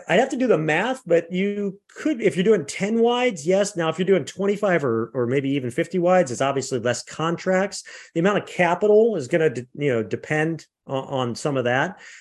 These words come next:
Um, the whole point, though, is risk is the biggest thing that you manage in a trade. Look, any idiot can get into a trade. That's the easy part. Anybody can execute entering a trade. The risk management side of what we do is the most important. So we spend a lot of time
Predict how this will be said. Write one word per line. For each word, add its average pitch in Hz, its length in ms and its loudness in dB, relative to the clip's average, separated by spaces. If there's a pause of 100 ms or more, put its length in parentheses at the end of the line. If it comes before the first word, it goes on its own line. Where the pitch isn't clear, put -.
(100)
Um, 135 400 2 (240)
the 156 120 2
whole 220 180 4
point, 202 320 -4
though, 220 220 2
is 127 240 0
risk 170 340 -2
is 156 180 -2
the 143 120 -4
biggest 151 340 0
thing 135 140 -4
that 131 80 -4
you 117 100 -2
manage 110 320 -2
in 104 80 -6
a 101 80 -6
trade. 98 300 -4
Look, 156 180 2
any 196 400 0
idiot 170 420 -2
can 135 140 -8
get 127 140 -2
into 113 240 -2
a 95 40 -4
trade. 92 360 -12
That's 175 180 -2
the 147 80 -8
easy 143 300 -6
part. - 340 -12
Anybody 175 300 -2
can 113 100 -4
execute 117 500 -8
entering 117 360 -6
a - 20 -8
trade. - 240 -16 (220)
The 127 100 2
risk 175 400 2
management 165 540 0
side 117 260 0
of 104 120 -6
what 131 180 -6
we 135 120 -2
do 131 440 0 (200)
is 127 140 -4
the 135 80 -2
most 131 260 0
important. 113 640 -6
So 143 140 -4
we 139 80 0
spend 143 220 -2
a 123 40 0
lot 135 360 0
of 180 100 -2
time 120 560 -4